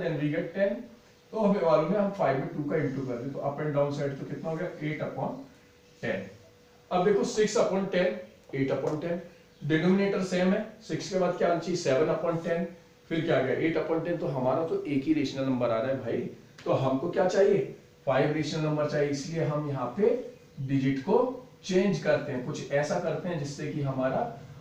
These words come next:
आंसर सॉलिड आ जाए। बड़ी से बड़ी डिजिट का into कर दो। Suppose that आपने टेन का कर दिया, मान लीजिए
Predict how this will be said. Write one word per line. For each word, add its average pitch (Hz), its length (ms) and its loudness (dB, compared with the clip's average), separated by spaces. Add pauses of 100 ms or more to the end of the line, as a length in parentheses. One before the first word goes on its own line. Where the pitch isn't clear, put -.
(120)
आंसर 139 420 0
सॉलिड 117 500 -4 (360)
आ 127 180 -2
जाए। 110 240 -6 (600)
बड़ी 202 280 4
से 196 140 0
बड़ी 180 200 2
डिजिट 131 320 -2
का 127 80 -6
into 131 260 -2
कर 143 140 0
दो। 190 200 -4 (320)
Suppose 160 320 0
that 151 140 2
आपने 131 260 0
टेन 143 280 0
का 151 140 2
कर 139 160 0
दिया, 143 160 -2
मान 131 240 0
लीजिए 135 180 -4